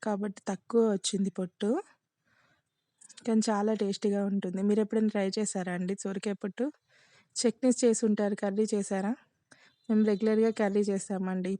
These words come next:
పొట్టుతో కర్రీ చేస్తాం and లోపల కాయతో కూడా కర్రీ, పప్పు లేదా ఫ్రై అలా ఏదో ఒకటి చేస్తూ ఉంటాము. నెక్స్ట్ తగినంత సాల్ట్ యాడ్ చేయాలి.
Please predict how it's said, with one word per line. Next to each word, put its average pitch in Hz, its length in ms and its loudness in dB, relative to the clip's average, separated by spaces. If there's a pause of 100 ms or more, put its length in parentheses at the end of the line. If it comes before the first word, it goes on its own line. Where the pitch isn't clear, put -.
పొట్టుతో 208 420 -2
కర్రీ 202 300 0
చేస్తాం 214 420 0
and 208 240 0 (600)
లోపల 208 280 2 (320)
కాయతో 196 420 2 (140)
కూడా 214 220 0 (100)
కర్రీ, 202 300 -2 (340)
పప్పు 202 400 -6
లేదా 190 300 -4
ఫ్రై 185 160 -2 (180)
అలా 190 140 -6 (100)
ఏదో 190 160 -2
ఒకటి 196 280 -8
చేస్తూ 190 220 -8 (120)
ఉంటాము. 196 360 -6 (760)
నెక్స్ట్ - 340 -4 (400)
తగినంత 202 380 0 (140)
సాల్ట్ 190 300 -6
యాడ్ 180 180 -10
చేయాలి. 190 360 -4